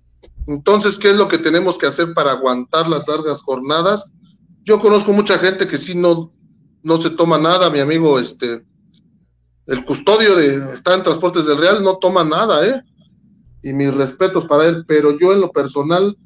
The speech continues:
sí, eh, recomiendo un parcito al día. <laughs> No están permitidos, pero se los he dicho a la Secretaría del Trabajo. El día que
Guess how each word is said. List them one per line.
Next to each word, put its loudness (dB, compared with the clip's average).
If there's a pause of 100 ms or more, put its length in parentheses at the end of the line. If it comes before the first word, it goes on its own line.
(200)
sí, -6
eh, 2
recomiendo -4 (520)
un -12
parcito -2
al -2
día. 4 (260)
<laughs> -4 (1000)
No 2
están -2
permitidos, 2
pero 2
se 0
los 0
he 0
dicho -2
a 2
la 0
Secretaría -2
del -4
Trabajo. 0 (280)
El -8
día 0
que 0